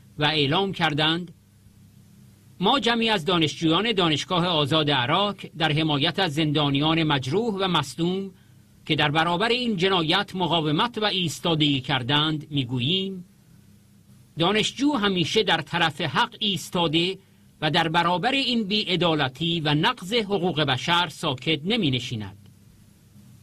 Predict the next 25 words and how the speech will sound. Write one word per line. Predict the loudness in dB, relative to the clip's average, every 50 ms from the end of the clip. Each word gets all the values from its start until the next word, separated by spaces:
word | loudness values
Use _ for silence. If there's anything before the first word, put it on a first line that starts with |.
| -20 -20 -20 -16 -6
دانشجویان | -2 -2 0 0 -2 0 0 0 2 2 2
عراق | 2 2 2 2 2 2 0 -2 -4
خطاب | -6 -6 -4 -2 0 0 0 0
به | -2 0
زندانیان | 0 0 0 2 2 2 2 2 2 2 2 0 0
سیاسی | -2 -2 -2 0 0 0 -2 -2 0 0 0
اوین | 2 2 2 0
نوشتند: | 0 0 0 0 -2 -2 -2 -2 -2 -2 -2 -6 -10 -14 -20 -20 -20 -20 -20 -20 -20 -20 -20 -20 -20 -20 -20 -20 -20 -20 -18
«شما | -8 -2 0 0 2 2 2 2
برای | 2 2 2 2 2 2 2
ما | 2 4 4 4 2 2
الگوی | 0 -2 -2 -2 0 0 0 2 2 2
مقاومت | 2 2 0 0 0 0 2 2 2 2 2 0 -2 -4 -4
و | -4
آزادی | -2 0 0 0 0 2 0 0 0 0 -2
خواهی | -2 0 0 0 2 2 0
هستید | 0 -2 -2 -4 -6 -6 -6 -6 -6 -10 -14 -20 -20 -20 -20 -20 -20 -20 -20 -12 -4
و | -4 -2 0
ایستادگی | 0 0 -2 -2 -2 -2 0 0 2 2 0 0 2 0 0 0
شما | -2 -4 -2 0 0 0 0 0 -2
در | 0 0 0 0
برابر | 2 0 0 2 2 0 0 0 0 0 0
ظلم | -2 0 0 0 0 0 0
و | -2 -2
ستم | -2 -4 -2 0 0 0 0 -2 -4 -8